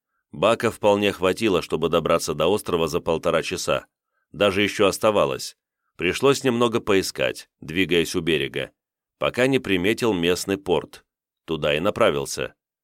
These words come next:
Под пирсами незаметно убрал байк, высокие деревянные причалы скрыли это. Переоделся у складов, не обращая внимания на зрителей.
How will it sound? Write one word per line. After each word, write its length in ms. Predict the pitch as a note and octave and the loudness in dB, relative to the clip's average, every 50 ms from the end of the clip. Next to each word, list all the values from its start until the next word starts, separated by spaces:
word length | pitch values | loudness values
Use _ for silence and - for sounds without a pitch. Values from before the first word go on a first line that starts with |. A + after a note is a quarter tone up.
| _ _ _ _ _ _ _ _ _ | _ _ _ _ _ _ _ _ _
Под 200 | - D#2+ E2 - | -2 -2 -2 0
пирсами 440 | _ D3+ D#3 C#3 - - C#3+ C3 A#2+ | _ -2 0 0 0 0 0 2 2
незаметно 580 | A2 G#2+ G2 F2 F#2 F2+ G2 A2 - - G#2 F2+ | 2 0 0 0 0 0 0 0 0 0 -2 -2
убрал 340 | F2+ D#2+ F2 F2+ F2+ E2+ | 0 2 2 2 2 2
байк, 460 | C#2+ C#2 D2 D2 D2+ D#2 - - - _ _ _ _ _ _ - | 2 0 0 0 0 0 -2 -6 -14 _ _ _ _ _ _ -8
высокие 560 | D2+ E2 G2+ - - C3+ B2+ B2+ - A#2+ A2 | -2 0 0 2 4 4 2 4 4 2 2
деревянные 580 | F#2 G2 F#2+ G2 F#2+ G2 G2+ G2+ G2 F#2+ F#2 | 2 2 2 4 4 4 4 4 4 2 0
причалы 540 | D2 D#2+ E2 D#2 C#2 - F#2+ G2 G#2+ A2+ A#2 | 0 -2 -4 -4 -4 -2 0 2 2 2 0
скрыли 440 | A2+ - - F2 D#2 D2+ C#2+ C#2+ D2 | -2 -4 -4 -2 -2 -2 0 0 0
это. 400 | C#2 C2+ C2 - C2+ C2 B1 - _ _ _ _ _ _ _ _ _ _ _ _ _ - | 0 0 -2 -2 -4 -6 -6 -6 _ _ _ _ _ _ _ _ _ _ _ _ _ -4
Переоделся 640 | E2 G2+ B2+ C3+ B2 G2+ G#2 A2+ A2 G#2 - A2 | 0 2 4 4 4 4 4 4 4 4 2 2
у 60 | G#2 G2+ | 0 0
складов, 600 | - - G#2 G2+ G2 G2 F2 F#2+ F2+ - - - | 0 0 2 2 4 4 4 2 0 -2 -4 -4
не 80 | E2 | -2
обращая 500 | F2 E2+ E2+ F2+ E2+ - - F#2+ F2+ F2 | -2 0 0 0 0 2 2 2 2 2
внимания 480 | D2+ F2 F2 F2 F2 F2 F2 E2+ E2+ E2 | 0 0 -2 0 0 0 0 0 0 0
на 120 | E2+ E2 | 0 -2
зрителей. 640 | C#2+ D#2 F2 F2 D#2+ F2 E2 D#2 D#2+ D#2 D#2 D2 - | -2 -2 -4 -4 -2 -4 -4 -4 -2 -4 -4 -6 -10